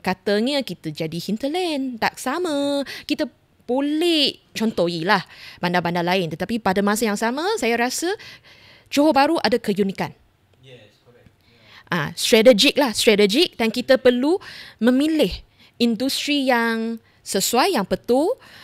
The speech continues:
Speaker 1: the, dengan, dengan, dengan Johor Bahru lah, dengan lokasi
Speaker 2: Hmm.
Speaker 1: tu.
Speaker 2: The
Speaker 1: Jadi,
Speaker 2: Greater Johor Bahru.
Speaker 1: The Greater
Speaker 2: Yeah.
Speaker 1: Johor Bahru.
Speaker 2: Yes,
Speaker 1: Ya,
Speaker 2: correct.
Speaker 1: itu bukan sahaja Johor Bahru,
Speaker 2: Mhm.
Speaker 1: termasuk Kulai.
Speaker 2: Yes.
Speaker 1: Ah, it's zone Iskandar lah. Tapi
Speaker 2: Mhm.
Speaker 1: saya berpandangan bahawa,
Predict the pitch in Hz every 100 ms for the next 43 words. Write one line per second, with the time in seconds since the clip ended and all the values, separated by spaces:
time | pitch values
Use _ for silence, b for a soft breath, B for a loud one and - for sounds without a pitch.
0 | B - 185 185 180 175 170 - _ _
1 | _ 208 208 202 196 196 190 190 180 175
2 | 180 180 185 185 180 175 - 208 196 180
3 | 196 202 190 220 208 285 - 285 170 104
4 | B B B 123 131 165 170 190 165 147
5 | 139 131 123 123 107 110 - - 285 302
6 | 285 285 294 247 131 - - 127 117 -
7 | - - 339 302 302 294 269 277 285 302
8 | 311 208 127 214 240 277 277 262 165 -
9 | B 123 123 117 208 127 - - 220 240
10 | 190 - 190 220 277 254 - 254 359 339
11 | 277 277 214 208 208 208 196 180 180 202